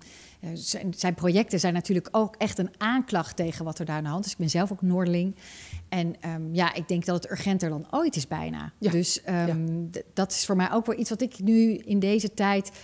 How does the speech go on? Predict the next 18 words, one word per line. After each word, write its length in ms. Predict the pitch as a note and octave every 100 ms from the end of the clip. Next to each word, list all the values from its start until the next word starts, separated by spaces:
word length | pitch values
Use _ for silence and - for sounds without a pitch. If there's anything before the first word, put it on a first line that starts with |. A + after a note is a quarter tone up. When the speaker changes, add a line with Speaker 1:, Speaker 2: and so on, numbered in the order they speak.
| -
Speaker 1:
veel 280 | - A3+ F#3+
lopend 460 | G3 A3 - A3 -
ook 180 | G#3 -
in 160 | G#3+
Noord, 320 | G3+ G3 F#3+
wandelend, 560 | F3+ G3 G#3 G3 G3+ -
de 60 | E3
buurt 280 | G3+ G3+
beter 420 | F3+ G3+ C#4+ C#4+ G#3+
leren 260 | G3+ F#3
kennen 340 | - G3+ B3 A#3
na 120 | F3+
dertien 340 | F3+ G3+ G#3
jaar 160 | F3 F3
daar 140 | E3+
gewoond 340 | - E3 F3+ G3
te 60 |
hebben. 280 | F#3+ G3